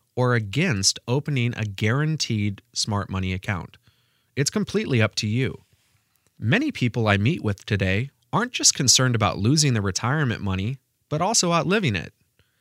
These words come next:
If you're one of these people with retirement money you're concerned about outliving,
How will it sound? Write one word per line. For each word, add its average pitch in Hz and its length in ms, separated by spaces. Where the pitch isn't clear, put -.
If - 140
you're 277 100
one 240 140
of 123 80
these 170 220
people 104 340
with 98 180
retirement 135 480
money 143 200
you're 123 200
concerned 120 440
about 107 240
outliving, 127 600